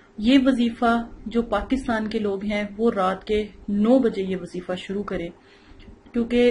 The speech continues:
कुछ साथ का भी हिसाब होता है। और जो बाहर के मुल्क में लोग हमें सुनते हैं या हमारी वीडियो को पसंद करते हैं, उनसे गुजारिश की जाती है कि वो भी ये वजीफा जो है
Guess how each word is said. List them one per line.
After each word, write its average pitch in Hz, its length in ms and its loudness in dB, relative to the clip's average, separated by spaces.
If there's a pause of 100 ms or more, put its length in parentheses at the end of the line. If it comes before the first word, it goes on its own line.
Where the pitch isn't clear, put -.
कुछ - 280 -4
साथ 220 360 2
का 240 120 0
भी 233 120 0
हिसाब 208 360 -2
होता 208 220 -2
है। 208 180 -4
और - 180 -4
जो 214 160 -2
बाहर 196 280 0
के 233 140 -2
मुल्क 214 300 0
में 214 140 -4
लोग 202 280 -2
हमें 202 200 -6
सुनते 214 420 -2
हैं 202 380 -4
या 202 160 -4
हमारी 196 220 -4
वीडियो 190 280 -4
को 214 80 -2
पसंद 202 300 -10
करते 196 180 -8
हैं, 196 60 -6
उनसे 196 180 -8
गुजारिश 190 360 -4
की 208 120 -10
जाती 190 280 -6
है 208 120 -8 (680)
कि 240 180 2 (220)
वो 214 180 0
भी 262 220 2
ये 262 80 0
वजीफा 202 440 -6
जो 196 200 -6
है 185 260 -4